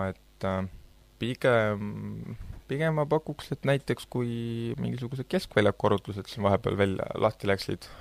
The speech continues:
siis, äh, sealtpoolt oli tore vaadata ja näha, kuidas mõned inimesed,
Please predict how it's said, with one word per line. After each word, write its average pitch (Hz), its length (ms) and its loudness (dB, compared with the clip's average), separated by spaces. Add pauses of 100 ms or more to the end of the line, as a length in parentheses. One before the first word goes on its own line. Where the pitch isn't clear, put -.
siis, 101 600 -10
äh, 98 160 -2
sealtpoolt 104 580 -2 (100)
oli 92 360 -2 (380)
tore 95 480 2 (840)
vaadata 101 400 8
ja - 20 4
näha, 101 240 4
kuidas 95 400 -2 (280)
mõned 101 220 4
inimesed, 98 480 0